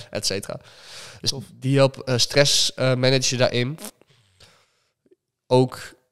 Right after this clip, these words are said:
Speaker 1: wat een verschil is in, eh, nou, zijn we lang, ik ga op stress, maar is wel interessant voor mensen, eh, daarin. Ook een afschakelroutine, dus dat je aan het einde van de dag niet afrondt met een call, maar eventjes reflecteert.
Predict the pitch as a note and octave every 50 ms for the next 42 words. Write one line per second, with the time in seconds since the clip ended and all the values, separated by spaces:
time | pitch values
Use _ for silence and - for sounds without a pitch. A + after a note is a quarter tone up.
0 | _ _ _ _ _ _ _ _ _ _ _ _ _ - B2+ - B2 - - -
1 | - - - C3+ C3 C3 B2 B2 A#2+ - - - B2+ B2 A#2+ A#2+ A#2+ A#2+ A#2 A#2
2 | A#2 A#2 A2+ A2+ A2+ G#2+ G#2 - G#2 G#2+ G#2+ A2+ G2 A2 B2 - - - G#2+ G#2
3 | - - - - A2+ - - A2 A2 - - - A#2 G#2+ - - - G#2 A2+ A2+
4 | - - A2 G#2+ G#2+ A2+ - - G#2+ A2 G#2 G#2 A2 G#2+ G#2+ G#2+ A#2+ D3 - _
5 | _ _ _ _ _ _ - B2 - - A2+ - - - A2+ A2 - B2 G#2+ A2+
6 | A2 - - A2 A2 G#2+ G#2 G#2 - - - - G#2+ - G#2+ A2 G#2+ - - A2+
7 | G#2 A2+ A2 A2 - A#2 A2+ G#2+ - - G#2+ - A2+ G2+ D#2 G#2 G#2 G#2 - -
8 | A2 G#2+ G#2+ G#2 E2+ F#2+ - - - A2 - A2+ G#2+ G#2+ - A2 - - A2 A2
9 | A2+ A2+ -